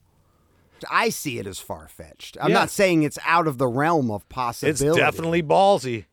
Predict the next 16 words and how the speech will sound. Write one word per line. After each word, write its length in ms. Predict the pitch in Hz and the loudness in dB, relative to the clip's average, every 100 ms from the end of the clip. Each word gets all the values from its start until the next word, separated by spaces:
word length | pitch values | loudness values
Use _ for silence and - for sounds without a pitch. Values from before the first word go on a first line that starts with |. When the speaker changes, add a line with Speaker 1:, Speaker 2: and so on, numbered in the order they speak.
| _ _ - | _ _ -2
Speaker 1:
Now, 140 | 156 | 2
Alec 340 | 165 208 220 147 | 4 4 2 0
Baldwin, 680 | 165 226 226 156 123 131 165 _ _ | 2 2 2 0 -2 -2 -6 _ _
if 60 | |
you 80 | 123 | -2
go 160 | 120 156 | 2 4
back 360 | 147 147 139 - | 4 2 0 -6
to 240 | 151 135 | -2 -2
the 240 | 120 120 | -2 -4
voice 540 | 104 98 147 180 160 - | -6 -4 0 2 2 -2
message, 720 | 120 98 - 113 127 - - _ _ | -6 -6 -8 -12 -12 -18 -20 _ _
Kim 220 | - 170 147 | 2 2 4
Basinger 760 | 143 127 - 123 139 170 139 _ - | 2 2 0 0 0 -2 -8 _ -4
Speaker 2:
Yeah. 200 | 107 98 | 0 6
Speaker 1:
being 300 | 143 131 120 | 6 4 0
his, 400 | 131 113 - | -2 -2 -6